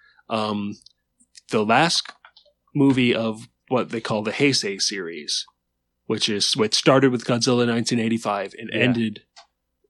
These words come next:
Speaker 1: with its, uh, Destoroyah. That's, it was a monster that was born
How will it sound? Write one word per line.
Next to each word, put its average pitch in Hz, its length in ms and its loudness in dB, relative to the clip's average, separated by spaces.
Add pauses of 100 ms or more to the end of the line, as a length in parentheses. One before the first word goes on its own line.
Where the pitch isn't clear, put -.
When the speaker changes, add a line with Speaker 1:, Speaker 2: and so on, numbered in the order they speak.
Speaker 1:
with - 260 -14 (200)
its, - 300 -6
uh, 98 260 -8 (100)
Destoroyah. 107 680 -2 (1500)
That's, 120 300 0
it 143 120 0
was 120 160 2
a 117 60 2
monster 127 520 2
that 113 180 -6
was 113 180 -6
born 110 720 -4